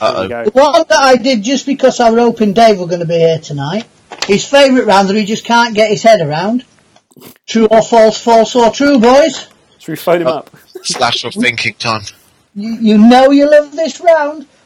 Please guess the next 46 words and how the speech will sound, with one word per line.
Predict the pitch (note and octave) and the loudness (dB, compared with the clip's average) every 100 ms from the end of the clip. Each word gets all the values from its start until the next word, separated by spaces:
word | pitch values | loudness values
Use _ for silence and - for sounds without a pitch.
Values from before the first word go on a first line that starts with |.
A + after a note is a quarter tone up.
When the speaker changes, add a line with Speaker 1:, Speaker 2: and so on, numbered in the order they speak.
| - | -2
Speaker 3:
Right, | C#4+ C4 | 0 0
I'm | A#3 A#3+ | -2 -4
gonna | B3+ | -4
give | B3 B3+ | -4 -6
you | B3+ | -6
two | - E4 | -2 0
ans-, | E4 E4 - _ | 0 -2 -12 _
two | - E4 | -8 -6
points | E4+ E4 D4+ D4 | 0 0 0 -8
if | C4+ | -8
you | C4+ | -4
get | C4+ B3+ | -4 -4
it | |
right, | G#3 F#3 D#3+ G3+ C4 - _ _ - | -6 -6 -6 -10 -14 -20 _ _ -12
and | F#3+ | -6
I'm | |
gonna | G#3 A3 | -6 -6
give | A3+ A3 | -6 -4
you | A3 | -4
an | A3 | -4
additional | A3 C#4 - A#3+ G#3+ | -4 -6 -6 -8 -8
five | - C#4 D4 D4 C#4 | -8 -6 -6 -6 -8
points | - C4 F3+ - | -8 -8 -8 -14
just | E3 | -14
to | G3 | -12
make | F#3 | -10
it | F#3 | -10
interesting | F3 D3+ D#3+ - E3+ F3+ _ _ - | -10 -10 -12 -12 -14 -14 _ _ -6
if | G3 A#3+ G3 | -2 -2 -2
you | A3+ | -2
can, | - _ _ _ - - | -4 _ _ _ -10 -4
if | |
you | A#3+ | -2
can | A#3 B3 | 0 0
give | G#3 C4 | 4 4
me | B3+ | 4
why | A3 B3+ B3 | 4 4 4
it's | G3 D#3 - | 2 0 -4
right. | D#3+ D3+ D3 E3 - _ _ - | -2 0 -2 -6 -8 _ _ -18
Speaker 2:
Oh, | B2+ A#2 A#2+ | -12 -8 -4
here | B2 | -4
we | B2+ | -4
go. | C3+ B2 A#2 _ _ _ _ - | -4 -4 -8 _ _ _ _ -8
Speaker 1:
All | G#2 | -4
right. | F#2 G#2 _ _ _ - | -2 -4 _ _ _ 0
Speaker 3:
So, | C4 B3+ | 2 2